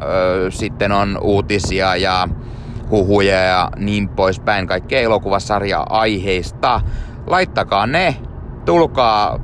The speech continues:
tulkaa kertomaan omat mietteenne tästä podcastista tai tästä, ö, Euroviisu-leffasta,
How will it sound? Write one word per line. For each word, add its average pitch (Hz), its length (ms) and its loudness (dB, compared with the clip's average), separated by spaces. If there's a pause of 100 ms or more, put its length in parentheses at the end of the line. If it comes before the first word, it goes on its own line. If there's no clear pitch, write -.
(120)
tulkaa 110 720 0 (680)
kertomaan 143 680 2 (640)
omat 175 360 2
mietteenne 131 680 0 (220)
tästä 127 300 0
podcastista 120 1080 0
tai 120 240 0
tästä, 123 420 -2 (480)
ö, 104 340 0 (180)
Euroviisu-leffasta, 120 1600 0